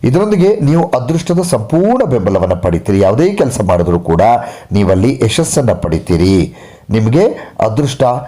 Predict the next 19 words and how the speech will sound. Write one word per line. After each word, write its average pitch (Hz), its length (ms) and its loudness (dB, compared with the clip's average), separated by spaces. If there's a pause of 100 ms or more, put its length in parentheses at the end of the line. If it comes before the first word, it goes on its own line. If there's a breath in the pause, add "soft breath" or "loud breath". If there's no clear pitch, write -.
(200)
ಕೈ 92 140 0
ಹಿಡಿಯುತ್ತೆ. 87 520 0
ಇದರಿಂದಾಗಿ 156 560 0
ನೀವು 131 220 0
ಪ್ರತಿಯೊಂದು 156 540 -2
ಕ್ಷೇತ್ರದಲ್ಲೂ 190 560 0
ಕೂಡ 101 200 0 (520 loud breath)
ಯಶಸ್ಸನ್ನ 175 520 0
ಸಾಧಿಸೋದಕ್ಕೆ 135 800 0
ಸಾಧ್ಯವಾಗತ್ತೆ 92 1120 -2 (100)
ತುಲಾರಾಶಿಯವರಿಗೆ. 87 1080 0 (540 loud breath)
ವಿದೇಶ 208 420 0
ಪ್ರವಾಸದ 147 480 0
ಕನಸು 135 420 0
ಕಾಣ್ತಾ 104 360 0
ಇರುವಂತಹ 95 460 0
ತುಲಾರಾಶಿಯವರು 98 1000 0 (220 loud breath)
ವಿದೇಶಕ್ಕೆ 170 540 0
ಹೋಗುವಂತಹ 101 840 0